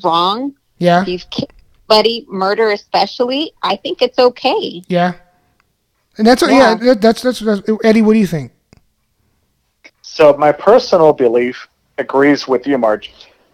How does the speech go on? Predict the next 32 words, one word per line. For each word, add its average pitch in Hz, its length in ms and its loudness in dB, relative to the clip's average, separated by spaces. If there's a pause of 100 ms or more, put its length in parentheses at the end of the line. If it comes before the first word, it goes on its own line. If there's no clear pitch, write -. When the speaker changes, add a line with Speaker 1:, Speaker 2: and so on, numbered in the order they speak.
Speaker 3:
Uh, 110 300 0 (920)
yeah, - 120 0 (800)
you 135 80 -2
know, 131 160 2
but 135 300 2
my 135 140 4
objective 147 680 2
belief, 120 420 -4
unfortunately, 117 880 -2
disagrees 117 640 -2
with 107 180 0
that. 98 300 0 (460)
Because 123 420 2
if 127 180 -4
I'm, 160 340 2
if 139 160 -6
I'm 147 180 0
going 156 340 4
to 135 180 -10
value 127 560 2
life 123 580 -2
the 123 160 -2
way 123 360 2
I'm 120 140 -8
trying 127 360 -2
to 123 180 -10
value 120 460 2
life, 110 360 -2 (920)
you 123 80 -6
know, 113 180 -2
from 107 360 -4
birth 123 380 2